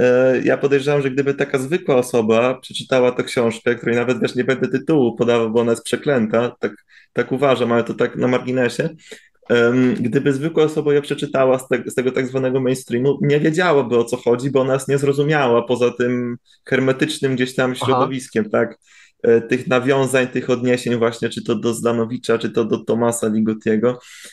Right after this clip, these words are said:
Speaker 1: Zawsze to wychodzenie powoduje rozmycie też, co nie? Gdzieś tam,
Speaker 2: Niby
Speaker 1: że
Speaker 2: tak,
Speaker 1: że
Speaker 2: ale z drugiej strony też, e, nie wiem, czy, czy, czy ty masz takie poczucie, ale jak ja obserwuję recepcję twojej książki troszeczkę z boku,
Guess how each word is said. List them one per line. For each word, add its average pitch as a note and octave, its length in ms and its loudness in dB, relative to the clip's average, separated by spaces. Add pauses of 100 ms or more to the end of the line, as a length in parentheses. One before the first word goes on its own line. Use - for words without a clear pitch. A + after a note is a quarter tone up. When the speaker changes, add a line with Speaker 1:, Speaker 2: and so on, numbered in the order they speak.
(260)
Speaker 1:
Zawsze D#3 400 0
to D#3 380 0
wychodzenie F3+ 1040 0 (180)
powoduje D#3+ 580 2
rozmycie D#3 560 2
też, G#2 400 -6 (480)
co - 160 -4
nie? C3 360 -2
Gdzieś A#2+ 260 -8
tam, C3 380 -2
Speaker 2:
Niby G#2 240 -2
Speaker 1:
że G3 120 4
Speaker 2:
tak, F3 380 2
Speaker 1:
że C#3 100 2
Speaker 2:
ale D3 340 6
z C3+ 60 -12
drugiej E3+ 280 0
strony F3+ 400 2
też, F3 260 -4
e, D3 340 4 (640)
nie D3 240 2
wiem, E3+ 180 2
czy, D3 340 0
czy, C#3 180 -2
czy - 160 -4
ty F#3+ 100 2
masz D4+ 160 0
takie C#3+ 200 0
poczucie, B2+ 640 2
ale B2+ 560 4
jak C3 160 0
ja C#3 120 4
obserwuję C3+ 680 2
recepcję C3 420 0
twojej B2+ 220 0
książki C3+ 540 0
troszeczkę - 400 -4
z A#2+ 80 -2
boku, C3+ 520 2